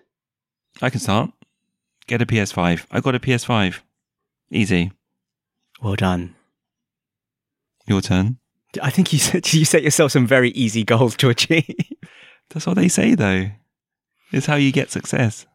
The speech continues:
Speaker 2: I suppose.
Speaker 1: Small
Speaker 2: No
Speaker 1: steps.
Speaker 2: stretch goals here. Are these, are these smart <laughs> goals?
Speaker 1: You put in the stretch goals first. That's what you like to do.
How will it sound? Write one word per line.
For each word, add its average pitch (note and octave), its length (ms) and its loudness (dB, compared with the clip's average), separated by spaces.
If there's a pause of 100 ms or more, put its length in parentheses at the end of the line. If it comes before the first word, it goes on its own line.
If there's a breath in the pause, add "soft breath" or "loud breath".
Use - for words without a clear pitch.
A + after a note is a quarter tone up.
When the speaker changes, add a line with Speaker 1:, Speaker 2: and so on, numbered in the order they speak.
(880)
Speaker 2:
I A#2 140 -6
suppose. G#2 840 -2
Speaker 1:
Small - 200 -2
Speaker 2:
No A2+ 40 2
Speaker 1:
steps. A#2 240 4
Speaker 2:
stretch - 360 -2
goals G2+ 260 0
here. F#2+ 340 0
Are - 60 -4
these, A#2+ 240 0
are D3 80 -2
these C#3 160 2
smart C3+ 440 4
<laughs> - 60 -2
goals? - 640 0 (2250 soft breath)
Speaker 1:
You B2 140 -2
put - 160 0
in A2 60 2
the G2 60 2
stretch F2+ 260 -2
goals F#2 220 2
first. F2 460 -2
That's - 240 -4
what F2+ 80 2
you E2+ 60 0
like - 160 -2
to - 100 -8
do. - 120 -4